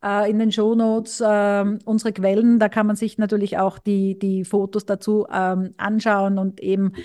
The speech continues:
das, äh, Gefühl, was man eben davon bekommt, erleben.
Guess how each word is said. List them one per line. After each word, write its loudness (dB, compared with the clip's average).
das, -4
äh, 0
Gefühl, 2
was -4
man 0
eben -2
davon -2
bekommt, -4
erleben. 2